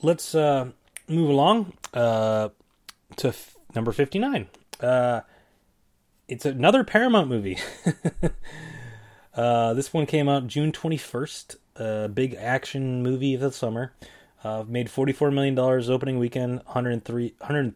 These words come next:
thirty overall, which for this, uh, s-, this, uh, series of movies is pretty bad, actually, uh, compared to the other ones. I mean, obviously, <laughs> hundred thirty million dollars, that's bad.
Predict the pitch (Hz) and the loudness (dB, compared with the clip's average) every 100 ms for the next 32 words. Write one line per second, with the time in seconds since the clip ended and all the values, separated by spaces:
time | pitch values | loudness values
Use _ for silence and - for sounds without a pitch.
0 | - 151 143 107 104 98 95 110 156 - | 2 4 6 4 0 0 -2 0 0 -2
1 | - 160 170 151 - _ _ _ _ _ | -8 0 2 2 0 _ _ _ _ _
2 | _ _ - 165 - - 151 127 - - | _ _ -4 -4 -4 0 2 2 -2 -8
3 | - - _ _ _ - 139 165 - - | -12 -18 _ _ _ -10 -2 -2 -2 0
4 | 131 123 104 - _ _ _ - - 190 | 2 2 0 -6 _ _ _ -12 0 2
5 | 180 135 127 139 113 110 104 - - 107 | 4 2 4 4 4 0 -4 -10 -14 -16
6 | - _ _ _ _ - 170 143 113 110 | -18 _ _ _ _ -6 -2 0 2 2
7 | 95 95 - 98 95 - _ _ _ _ | 2 -2 -4 -8 -8 -12 _ _ _ _
8 | - 101 - 104 117 104 104 98 104 95 | -10 -8 -8 -2 0 0 -2 0 0 0
9 | 90 98 113 107 101 98 - 107 - - | -4 -6 -4 -2 -2 -4 -4 -6 -4 -6
10 | - - - - - - - 170 165 143 | -6 -6 -20 -20 -20 -12 -2 2 2 2
11 | 190 156 165 151 175 127 117 - - - | 0 2 2 6 6 6 0 -4 -8 -12
12 | - 120 - 151 127 92 87 | -8 -8 0 2 4 2 0